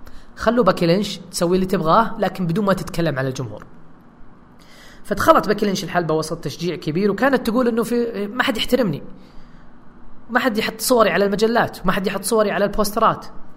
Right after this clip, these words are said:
والآن أنا قررت إنه إذا حد ما يعطيني،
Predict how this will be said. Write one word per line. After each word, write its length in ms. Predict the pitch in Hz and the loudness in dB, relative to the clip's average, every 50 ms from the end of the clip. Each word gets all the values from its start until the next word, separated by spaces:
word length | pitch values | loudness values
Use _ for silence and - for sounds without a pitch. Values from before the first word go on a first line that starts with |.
| - - - - - - - - - - - - - - - - - - - - - - 208 | -14 -18 -20 -20 -20 -20 -20 -20 -20 -20 -20 -20 -20 -20 -20 -20 -20 -20 -20 -20 -12 -2 0
والآن 480 | 175 - 226 262 262 233 254 277 294 - - - - - - - - - - - - - | 2 6 8 8 10 10 8 6 2 -4 -10 -16 -18 -20 -20 -20 -20 -20 -20 -12 -6 -2
أنا 100 | 233 226 | -2 -2
قررت 540 | 226 - - 208 233 233 214 - - - - - | 0 0 0 2 2 0 0 -2 -8 -10 -8 -6
إنه 120 | 175 165 165 | -4 -2 0
إذا 160 | 160 151 160 | 0 0 0
حد 200 | 160 - 220 202 | 0 0 -2 0
ما 100 | 233 269 | 2 2
يعطيني، 600 | 285 240 240 - - 226 208 220 247 262 - - | 2 2 0 0 0 0 2 0 0 -2 -4 -8